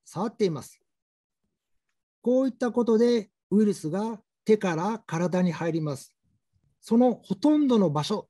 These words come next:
言ったら指先ということがお分かりいただけるでしょうか。なので、手洗いのポイントで一番大切なのは、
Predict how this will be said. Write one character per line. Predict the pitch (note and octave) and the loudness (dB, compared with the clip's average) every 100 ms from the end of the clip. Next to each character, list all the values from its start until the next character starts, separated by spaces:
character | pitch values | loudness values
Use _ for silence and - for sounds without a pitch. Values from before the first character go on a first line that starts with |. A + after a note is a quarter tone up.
| _ | _
言 | F3+ E3 | -6 -4
っ | |
た | A3 | -2
ら | A3 - | -4 -2
指 | C#3 F#3 B3 | 0 2 2
先 | A#3 A3+ A#3+ - _ _ _ _ _ | 2 0 -2 -2 _ _ _ _ _
と | A3 | -4
い | |
う | |
こ | A3+ | -2
と | B3 | -4
が | B3+ A3 E3 | -4 -6 -4
お | |
分 | F3 | -4
か | F3 | -2
り | E3+ E3 | -6 -6
い | |
た | D#3+ | -6
だ | D#3+ D#3 | -4 -2
け | D3+ | -2
る | C3+ | -2
で | B2+ | -6
し | A#2 | -10
ょ | |
う | G2 | -16
か。 | - _ _ _ _ _ _ _ _ - | -20 _ _ _ _ _ _ _ _ -2
な | G3+ | 0
の | G3 | 0
で、 | D#3+ F#3 G3 | 0 -2 -4
手 | - E3 | -4 -2
洗 | A#3 A#3+ A3+ | 0 2 2
い | |
の | F#3+ D3 | 0 -4
ポ | - F3+ | -4 -2
イ | |
ン | F#3 | -2
ト | F3 | -2
で | F3 G#3+ - | -2 -4 -4
一 | - D#3 - | -14 -12 -10
番 | F3 G3+ B3+ C4 | -4 0 0 0
大 | - G#3 | 0 0
切 | G3+ G3 - | 0 -4 -4
な | G3+ | -4
の | D#3 | -4
は、 | C#3+ G#3+ | -6 -8